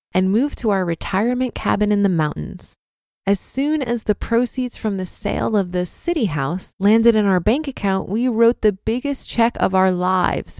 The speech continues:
paid off the cabin mortgage, and became officially one hundred percent debt-free. How then are we now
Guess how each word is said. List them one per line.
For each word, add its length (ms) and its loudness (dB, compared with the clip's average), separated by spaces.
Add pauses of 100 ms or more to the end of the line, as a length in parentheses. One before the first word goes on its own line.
paid 240 4
off 160 2
the 80 0
cabin 420 -2
mortgage, 480 -2
and 160 -2
became 500 -2
officially 880 0 (320)
one 340 6
hundred 340 2
percent 480 2 (340)
debt-free. 960 2 (1000)
How 380 6
then 400 -6 (120)
are 200 4
we 160 4
now 560 6